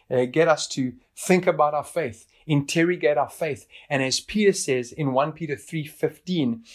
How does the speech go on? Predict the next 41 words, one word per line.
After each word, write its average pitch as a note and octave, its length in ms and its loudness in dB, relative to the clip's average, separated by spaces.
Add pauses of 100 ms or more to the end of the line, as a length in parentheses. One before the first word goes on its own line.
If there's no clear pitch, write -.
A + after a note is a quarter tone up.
(140)
it, - 220 0
it C3+ 100 -8
helps F#3+ 340 2
us F#3+ 140 -8
to D#3 100 -4
be D3 140 -6
prepared D#3 720 -4
to - 100 -8
make C#3+ 240 0
a D#3 60 -2
defense D3+ 800 -4 (280)
to - 320 -4
anyone F#3+ 580 2
who D#3+ 180 -2
asks, D3 420 -2
he C3+ 100 -8
says, A2 460 -6 (280)
for C#3 140 -2
the C3+ 100 0
reason D#3+ 480 -2
for D3+ 140 -4
the B2 80 4
hope C#3 400 -2 (360)
that A#2+ 140 4
is A#2 140 -4
in B2 180 -2
you. G#2 200 -8 (1000)
But C3 120 2
we B2 60 -2
also D3+ 240 0
need C#3+ 120 -2
to C3+ 60 -2
do B2 200 -6
that, A#2+ 200 0
he A#2+ 120 -14
says, A#2 260 -6
with A2+ 140 -14
love A#2 560 -2 (480)
and A2+ 200 2
with A2 340 -10
gentleness. A2+ 840 -4